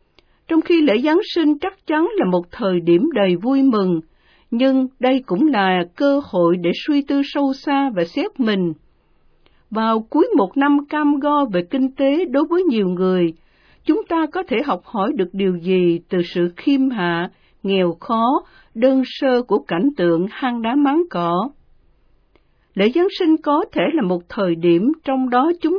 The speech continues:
ta học cách đọc Tin Mừng để biết Đức Chúa Giêsu không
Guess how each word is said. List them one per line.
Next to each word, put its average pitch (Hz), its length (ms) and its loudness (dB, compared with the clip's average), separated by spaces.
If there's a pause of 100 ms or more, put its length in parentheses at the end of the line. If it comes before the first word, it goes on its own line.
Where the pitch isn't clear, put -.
ta 277 240 -2
học 180 180 -4 (140)
cách 440 160 -6 (100)
đọc 190 180 -4 (100)
Tin 285 220 2
Mừng 190 340 0 (500)
để 185 200 0
biết 294 280 0
Đức 349 160 0
Chúa 349 160 0
Giêsu 285 680 0 (320)
không 339 180 0